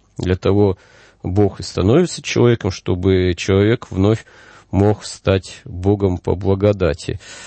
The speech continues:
Насколько это происходит, э, с каждым человеком, зависит от конкретной живой человеческой личности, от ее выбора этого человека, от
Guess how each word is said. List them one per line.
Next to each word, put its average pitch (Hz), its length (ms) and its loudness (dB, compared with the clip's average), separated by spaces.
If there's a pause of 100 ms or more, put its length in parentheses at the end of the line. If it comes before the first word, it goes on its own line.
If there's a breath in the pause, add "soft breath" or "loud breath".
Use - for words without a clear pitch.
(260 loud breath)
Насколько 107 460 0
это - 160 -2
происходит, 101 680 0 (140)
э, 90 400 -4
с - 120 -10
каждым 95 920 -2 (180)
человеком, 110 640 2
зависит 92 580 0 (500 loud breath)
от - 180 -6
конкретной 95 640 0
живой 90 340 0
человеческой 90 920 0
личности, 85 1120 -2
от 90 240 -8
ее 87 300 2
выбора 87 1120 0
этого 82 280 -6
человека, 87 800 0
от - 120 -10